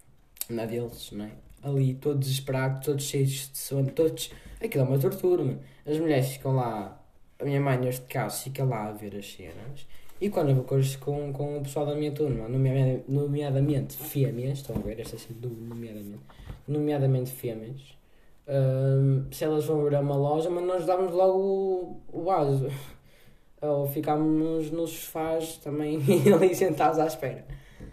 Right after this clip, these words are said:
Que é, que é algo extraordinário. E depois lá, na... não sei porquê, sempre que eu como num centro comercial,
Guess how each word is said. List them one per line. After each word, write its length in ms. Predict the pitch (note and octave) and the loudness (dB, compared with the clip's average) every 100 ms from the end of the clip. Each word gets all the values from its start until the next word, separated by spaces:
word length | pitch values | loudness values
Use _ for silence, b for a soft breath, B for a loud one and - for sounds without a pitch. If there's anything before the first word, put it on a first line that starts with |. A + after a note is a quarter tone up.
| B B B B - | B B B B -14
Que 120 | - | -2
é, 320 | C#3+ C3+ B2+ - | 2 4 4 2
que 140 | D3+ | 0
é 20 | |
algo 180 | C#3 C#3 | 0 0
extraordinário. 540 | - C3+ B2+ G#2+ F2+ - B B B - | -2 -2 -2 -4 -10 -16 B B B -4
E 80 | F#3+ | -2
depois 420 | F3+ - A2+ A#2 | -2 -4 -6 -4
lá, 280 | B2 - - | -6 -6 -6
na... 420 | C3+ C3+ B2+ B2 A#2 G#2+ - | 0 2 2 -2 -6 -10 -8
não 120 | D3+ | -4
sei 160 | F#3+ A#3+ | 2 2
porquê, 320 | F#3+ - G3+ | 0 -2 -2
sempre 260 | G3+ G3 - | 0 -2 0
que 60 | |
eu 80 | E3+ | 0
como 220 | C#3 C3 | 2 -2
num 180 | A#2+ C#3 | 0 -2
centro 260 | - F#3 - | -2 -6 -4
comercial, 720 | E3 D3 - A2+ A2 A#2+ | -4 -4 -6 -8 -8 -12